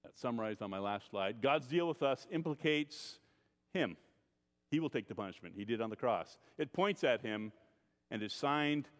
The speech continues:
only by him. Imagine that. You're in a covenant with somebody. You're, you're signing a contract with somebody. You don't have to sign. They just sign. "I'll make sure all this takes place." That's God's relationship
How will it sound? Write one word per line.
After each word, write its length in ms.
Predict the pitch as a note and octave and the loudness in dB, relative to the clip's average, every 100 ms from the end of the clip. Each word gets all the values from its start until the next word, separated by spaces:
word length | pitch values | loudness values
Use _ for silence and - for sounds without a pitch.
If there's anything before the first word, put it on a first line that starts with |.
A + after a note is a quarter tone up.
| _ _ | _ _
only 340 | C3 C3 C3 | -2 0 0
by 280 | A#2 A2+ A#2 | 0 0 0
him. 160 | A2 G#2 | 0 0
Imagine 420 | A#2 C#3 D3 C#3+ | 4 4 2 2
that. 200 | B2+ B2 | 2 2
You're 140 | A#2 | 2
in 80 | C#3 | 0
a 40 | C#3 | 2
covenant 360 | D3+ C#3+ C3+ | 2 2 -2
with 80 | A2 | -4
somebody. 500 | C#3 A#2+ A#2 A#2 A2+ - - _ | -2 2 2 2 -2 -6 -20 _
You're, 220 | G#2+ G#2+ | -6 -6
you're 180 | B2+ A2 | -4 -6
signing 340 | - B2 C#3+ | -2 2 2
a 60 | C3 | 2
contract 460 | D#3+ D#3 D3+ B2+ B2 | 2 2 2 0 -2
with 100 | - | -4
somebody. 480 | B2 A2 G#2+ A2 - - _ _ _ _ _ _ _ _ _ - | -2 0 0 -2 -4 -18 _ _ _ _ _ _ _ _ _ -6
You 160 | B2+ | 0
don't 140 | D#3 C3 | 0 4
have 160 | C3 - | 2 2
to 60 | |
sign. 420 | - A#2+ A2 G#2+ A2 - | -4 0 0 -2 -6 2
They 140 | B2+ | 2
just 200 | B2 A2 | 2 -4
sign. 280 | G#2+ F#2 G2+ | -2 -2 0
"I'll 140 | G#2 | 0
make 140 | G#2+ G2+ | 0 -4
sure 140 | A2 | 0
all 160 | G2+ G2 | 0 0
this 160 | F#2 | -4
takes 220 | - F#2 - | -8 -10 -8
place." 420 | F#2 D#2 - - | -6 -6 -8 -10
That's 500 | - G2 G2+ - - - | -2 0 -2 -10 -20 -6
God's 380 | F#2 F2+ E2 - | -2 0 -2 -8
relationship 580 | F#2 F2+ F#2 - F2+ | -4 -4 -6 -10 -10